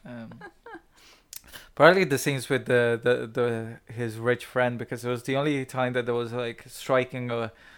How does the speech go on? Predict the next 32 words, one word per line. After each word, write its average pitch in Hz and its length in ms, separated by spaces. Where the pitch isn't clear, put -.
a 127 60
balance 123 640
really 123 200
between 120 440
the, 117 420
uh, 117 420
style, 123 880
political 123 480
undertones, 117 1200
and 117 480
comment, 127 360
because 131 280
at - 420
the - 40
same 143 160
time 143 300
is 135 120
the, 139 280
it 147 80
was 143 120
the 151 100
only 143 400
moment 135 520
that 131 140
they 127 140
didn't 127 480
portray 123 640
Sergio 123 760
as 113 120
an 123 120
out-and-out 120 540
villain. 113 420